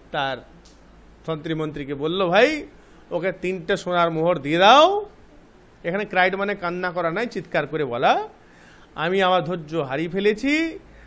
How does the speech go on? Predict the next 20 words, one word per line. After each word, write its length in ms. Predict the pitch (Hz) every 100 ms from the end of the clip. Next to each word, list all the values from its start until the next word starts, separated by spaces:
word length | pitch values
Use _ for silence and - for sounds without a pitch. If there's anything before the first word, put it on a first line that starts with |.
| - - -
একে 520 | 151 160 240 302 320 233 -
বিদায় 300 | 151 190 226
করো, 340 | 202 156 120 - - - - - - -
আমি 280 | 117 139 196
এর 220 | 233 170
কাছ 260 | 165 160 -
থেকে 240 | - 190 269
শেভ 240 | - 190 202
করাবো 320 | 151 107 78
না।" 100 | 52 - - - - - - - - - - - - - - -
তা 80 | 143
কি 160 | - 165
বলছে? 560 | 190 196 254 294 349 - - - -
"My 160 | 285 339 277
master, 440 | 330 - - 240
মালিক, 420 | 202 311 359 170
হুজুর," 480 | 160 311 370 392 220 - - - -
cried 240 | 190 226 220
the 100 | 277
barber, 400 | 285 247 208